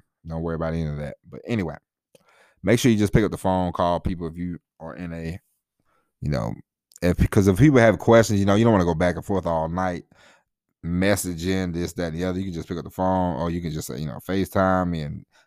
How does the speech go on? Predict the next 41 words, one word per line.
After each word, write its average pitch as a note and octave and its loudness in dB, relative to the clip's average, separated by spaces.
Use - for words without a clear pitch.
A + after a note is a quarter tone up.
knock, F2 -2
I, D2 -6
I, G2 2
knock F2 2
it F2+ 2
out, G2+ 6
you F#2+ 4
know. G#2+ 8
So E2 -2
with E2 -16
that G#2 6
being G#2 6
said, G#2 4
that's F2 2
it D#2+ 4
for F#2+ -2
the F#2 -2
podcast. G#2+ 4
Hope B2+ 4
you B2 8
enjoyed G#2 6
this F#2 -2
episode F#2 -2
of A#1 -12
Should D2+ -16
I C#2 -18
Call G2+ 0
or - -8
Should F2+ -8
I F2 -6
Text? - -12
And D#2+ -10
we E2+ -6
will F2 -6
be F2+ -6
back E2 -6
tomorrow G2 4
with F2+ -2
another F2 2
hard-hitting F#2 2
episode G2+ 2